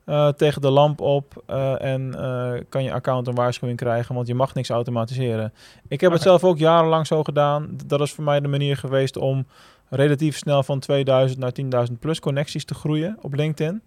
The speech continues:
Speaker 1: Eh, wat gigantisch veel is. Alleen, eh, je ziet wel dat LinkedIn heel erg die kraan dicht aan het, eh, aan het draaien is.
Speaker 2: Ja.
Speaker 1: Dus, dus,
Speaker 2: Ja.
Speaker 1: dus ja, het werkt zolang als het werkt, maar
Speaker 2: Ja, ja, precies.
Speaker 1: je
Speaker 2: Voor nu werkt het.
Speaker 1: a-, als je het volgens het boekje wil, wil spelen, moet je hier eigenlijk een stagiair op zetten,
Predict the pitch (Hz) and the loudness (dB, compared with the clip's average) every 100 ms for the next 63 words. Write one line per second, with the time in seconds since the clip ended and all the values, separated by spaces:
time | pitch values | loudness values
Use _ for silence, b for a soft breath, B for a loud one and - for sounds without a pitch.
0 | b b b b b _ - 131 123 123 | b b b b b _ -6 -2 -2 -2
1 | 123 139 127 120 120 180 170 175 - 127 | -4 -4 -2 -2 0 0 2 0 -2 0
2 | 127 127 123 - 127 120 123 127 143 139 | 0 0 -4 -6 -6 -4 -4 -2 0 4
3 | 139 131 120 135 123 123 131 127 113 113 | 4 2 0 -2 0 2 4 2 0 -4
4 | - 113 113 113 113 - 113 104 113 104 | -4 -6 -4 -2 -4 -4 -6 -6 -4 -6
5 | 107 _ _ _ _ 127 120 117 117 110 | -6 _ _ _ _ -4 -2 2 2 4
6 | 110 110 113 139 - - 123 - - 131 | 0 -2 -2 -2 -4 -14 -10 -10 -4 -4
7 | 120 - 143 131 - - _ _ - 135 | -4 -8 -6 -6 -6 -14 _ _ -2 -2
8 | 104 - - 131 143 175 165 165 160 135 | -2 -6 -2 2 6 4 4 2 2 0
9 | 120 139 196 220 170 156 151 b b b | 2 4 4 4 2 2 0 b b b
10 | 147 139 - 135 - 139 147 135 143 123 | 0 0 0 -2 2 4 6 4 0 -4
11 | - - - 160 156 175 160 - 185 147 | -12 -14 -4 -2 0 0 -2 0 2 2
12 | 139 143 127 185 185 160 160 151 143 147 | 0 0 0 0 0 2 2 2 0 -2
13 | - 160 180 196 170 156 151 160 185 165 | 2 2 2 2 0 -2 -2 -2 0 0
14 | 160 156 160 151 143 135 113 110 - 113 | 0 -4 -6 -6 -4 -2 -4 -4 -10 -10
15 | - | -12